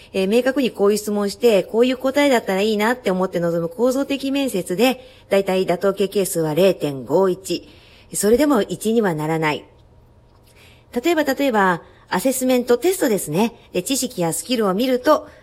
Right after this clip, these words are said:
零点三七。職務に関する知識のテストだと、零点四八。実際の仕事をしてもらってサンプルを見るのでも、ようやく零点五四。すなわち、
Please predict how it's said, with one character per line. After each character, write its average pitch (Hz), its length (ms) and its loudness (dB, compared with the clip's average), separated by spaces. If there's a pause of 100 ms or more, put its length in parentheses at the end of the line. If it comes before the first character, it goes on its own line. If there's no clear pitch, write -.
(120)
零 180 160 2
点 135 200 -2
三 196 300 -4
七。 175 320 -2 (800)
職 233 220 0
務 196 160 -2
に 175 120 -2
関 214 240 -2
す 233 120 0
る 202 80 0
知 226 160 -6
識 220 220 -4
の 170 100 -2
テ 214 160 -2
ス 214 40 -12
ト 202 80 -6
だ 196 140 0
と、 - 480 -2
零 185 240 4
点 143 320 -6
四 196 220 -4
八。 - 580 -8 (1400)
実 220 100 -4
際 330 200 0
の 339 100 -2
仕 320 160 -2
事 311 320 -2
を 311 80 0
し - 80 0
て 277 160 0
も 277 140 0
ら 277 80 2
っ 277 80 -6
て 262 100 0
サ 320 160 -2
ン 440 80 -2
プ 294 100 -4
ル 233 80 4
を 190 60 0
見 190 120 0
る 190 80 0
の 175 100 0
で 247 100 2
も、 214 240 0 (240)
よ 165 140 4
う 208 80 4
や 294 100 2
く 285 160 -2
零 262 180 4
点 147 300 -4
五 156 220 2
四。 160 260 2 (500)
す - 180 -8
な 226 120 0
わ 208 140 -2
ち、 226 420 -4